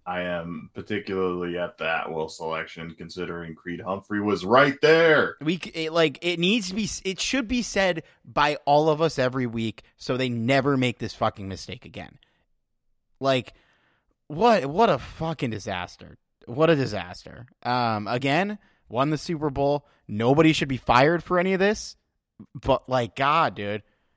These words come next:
Speaker 2: it could have just been, it could have been avoided.
Speaker 1: Let, let me just say this. If anyone out there is saying that we should fire Les Snead or Sean McVay, just shut up. Just, just shut the hell up.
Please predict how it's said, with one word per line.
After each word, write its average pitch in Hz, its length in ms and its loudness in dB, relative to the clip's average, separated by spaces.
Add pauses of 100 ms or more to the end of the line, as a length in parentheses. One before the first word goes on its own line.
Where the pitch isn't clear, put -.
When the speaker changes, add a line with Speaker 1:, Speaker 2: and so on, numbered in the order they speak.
(440)
Speaker 2:
it 120 80 -10
could 147 140 2
have 139 80 0
just 135 140 -6
been, 139 200 0
it 123 360 -4
could 135 120 -2
have 120 80 -2
been 127 100 0
avoided. 110 360 -2 (1120)
Speaker 1:
Let, 110 240 -6
let 135 120 -2
me 143 120 -2
just 120 400 -4 (100)
say 101 260 -2
this. 85 400 -6 (500)
If - 380 -10
anyone 139 480 -2
out 117 220 -2
there 107 260 2
is 90 180 -6
saying 95 600 -6 (300)
that 69 120 -8
we 92 100 -4
should 90 220 -8
fire 90 380 0
Les 87 240 -4
Snead 87 440 -6 (120)
or 85 140 -6
Sean 90 320 -6
McVay, 85 420 -4 (1000)
just 113 140 -4
shut 90 140 -4
up. - 220 -6 (480)
Just, 90 180 -8 (240)
just 98 160 -10
shut 101 200 -4
the 85 80 -4
hell 76 200 -4
up. - 200 -8